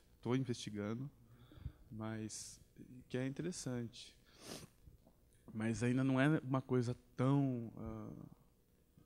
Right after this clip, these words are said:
tão clara pra ele, assim, que se manifeste textualmente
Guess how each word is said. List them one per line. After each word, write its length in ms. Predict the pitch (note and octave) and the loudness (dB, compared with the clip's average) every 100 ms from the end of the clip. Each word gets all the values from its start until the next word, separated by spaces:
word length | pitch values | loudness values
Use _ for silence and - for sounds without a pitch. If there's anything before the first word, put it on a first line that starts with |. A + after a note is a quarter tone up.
| - | 0
tão 160 | C3+ | 0
clara 480 | C3+ - C#3 C#3 B2 | 2 8 12 12 10
pra 260 | - A2+ A2 | 2 0 2
ele, 380 | A#2 A#2+ A#2 A#2 - _ - - - - - - | 2 0 -4 -6 -16 _ -20 -20 -20 -20 -20 -10
assim, 260 | A2+ - G#2+ | -6 -4 -6
que 100 | - | -2
se 120 | A#2+ | 2
manifeste 680 | A#2+ A#2+ - C3+ B2+ - | 2 2 4 6 6 2
textualmente 1000 | - C#3+ C3 - B2+ A#2 A#2+ C#3 - - | 4 6 6 8 6 8 6 6 2 -10